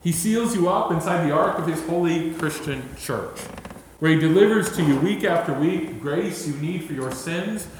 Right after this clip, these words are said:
and new life that you need to live out both now in this world and in the world to come. That's why today we place the sign of the cross both upon Morgan's forehead and heart.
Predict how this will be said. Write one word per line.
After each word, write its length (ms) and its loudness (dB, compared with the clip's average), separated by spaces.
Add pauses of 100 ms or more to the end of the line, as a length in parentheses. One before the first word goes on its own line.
(200)
and 220 -2
new 160 0
life 480 -2
that 180 -6
you 80 -4
need 320 -2
to 100 -8
live 280 -2
out 420 -4
both 240 -6
now 360 -2
in 80 -6
this 300 -4
world 520 -6 (400)
and 100 -8
in 80 -6
the 60 -6
world 360 -4
to 80 -12
come. 340 -16 (1500)
That's 240 -2
why 160 0
today 600 -2 (420)
we 120 -4
place 400 0
the 60 -4
sign 380 -4
of 60 -4
the 80 -10
cross 600 -2 (520)
both 200 -6
upon 640 -6
Morgan's 360 -4
forehead 760 -4
and 180 -8 (160)
heart. 380 -4